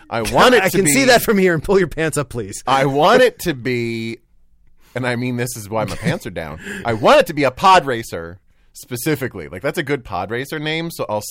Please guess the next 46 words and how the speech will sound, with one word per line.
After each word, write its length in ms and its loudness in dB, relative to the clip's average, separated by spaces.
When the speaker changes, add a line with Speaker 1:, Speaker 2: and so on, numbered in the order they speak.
Speaker 1:
say 220 0
Star 320 -2
Wars 320 -8
whether 260 -8
or 60 -10
not 240 -10
I 180 -12
think 200 -16
it 60 -18
is. 220 -18
Star 300 4
Wars. 360 -10
Is 120 -4
it 60 0
a 80 0
pod 220 -6
racer? 340 -4
Speaker 2:
One 260 -4
of 80 -2
the 60 -4
rich 280 -4
people 260 -6
on 140 -4
Canto 380 -10
Bight 320 -4
in 80 -12
The 60 -10
Last 300 -12
Jedi. 340 -20
Speaker 1:
Oh, 380 2
okay. 640 -4
Well, 680 0
all 220 -8
right. 360 -10
That's 220 -12
the 80 -10
casino 400 -10
planet? 420 -12
Speaker 2:
Yes. 200 0
Which 160 -2
is 120 -2
this, 220 0
the 120 -8
one 240 0
scene, 520 -2
it, 160 -6